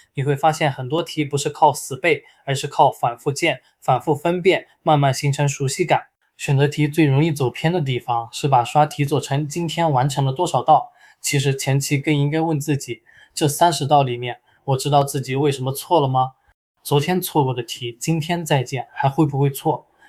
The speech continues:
我是不是连续七天都碰了选择题？这些问题比单纯追求题量更重要。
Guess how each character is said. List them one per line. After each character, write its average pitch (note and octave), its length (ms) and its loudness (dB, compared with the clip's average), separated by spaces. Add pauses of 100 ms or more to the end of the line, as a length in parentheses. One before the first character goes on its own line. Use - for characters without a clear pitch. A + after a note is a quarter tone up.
(140)
我 C3+ 100 0
是 - 120 -2
不 C#3 80 2
是 C#3 200 2
连 C3 200 2
续 C#3 160 0
七 D#3+ 240 -4
天 F3+ 220 0
都 F3+ 100 2
碰 D3 220 0
了 C3 80 4
选 B2+ 180 -6
择 B2+ 140 -4
题？ B2 320 -12 (320)
这 D3+ 140 0
些 D#3 120 0
问 D3+ 200 2
题 D3 180 -2
比 C#3 160 -6
单 D#3+ 240 2
纯 D3 240 -2
追 F3 160 4
求 D3+ 160 -2
题 C#3+ 220 -4
量 C#3 260 2
更 D3 160 0
重 C#3 180 -2
要。 D3 300 2